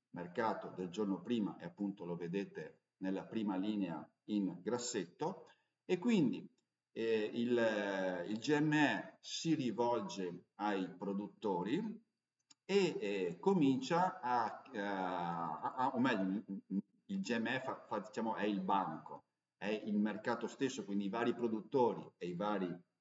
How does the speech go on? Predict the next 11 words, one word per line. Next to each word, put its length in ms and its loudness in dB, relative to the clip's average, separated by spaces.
acquirenti 600 2
all'ingrosso 760 2
si 260 -2
incontrano 600 4
in 40 2
questo 260 -4
mercato 680 -2
e 100 -6
cominciano 680 0
a 120 0
negoziare 1120 -2